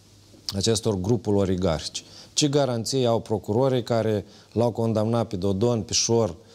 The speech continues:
sau pe alții, că vor rămâne în funcție sau nu vor fi la rândul lor condamnați pentru aceste acțiuni?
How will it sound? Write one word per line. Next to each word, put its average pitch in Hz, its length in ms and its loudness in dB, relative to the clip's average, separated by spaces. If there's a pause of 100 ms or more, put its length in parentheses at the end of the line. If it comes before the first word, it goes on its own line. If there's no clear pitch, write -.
(140)
sau 110 240 0
pe 117 120 -2
alții, 123 320 2
că 110 80 -4
vor 113 140 0
rămâne 120 320 2
în 110 60 2
funcție 131 440 0
sau 120 340 2
nu 123 120 0
vor 117 180 2
fi 117 320 2
la 107 180 2
rândul 113 300 2
lor 120 220 2
condamnați 104 720 -2 (280)
pentru 110 300 0
aceste 107 380 0
acțiuni? 95 420 0